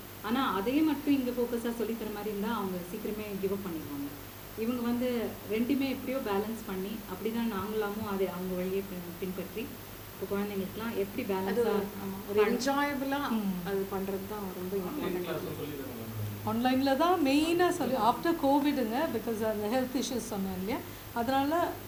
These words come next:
Speaker 3: full and full online தான். So இப்போ அதான் சின்ன வயசுலேருந்து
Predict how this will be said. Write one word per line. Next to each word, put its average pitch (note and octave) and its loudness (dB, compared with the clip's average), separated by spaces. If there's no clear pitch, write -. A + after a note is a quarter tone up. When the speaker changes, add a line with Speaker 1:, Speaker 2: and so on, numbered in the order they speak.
Speaker 3:
full F4 10
and F#4 8
full E4+ 2
online A3 2
தான். F3+ -4
So C#4 0
இப்போ B3+ 0
அதான் B3 2
சின்ன F#4+ 4
வயசுலேருந்து C#4 2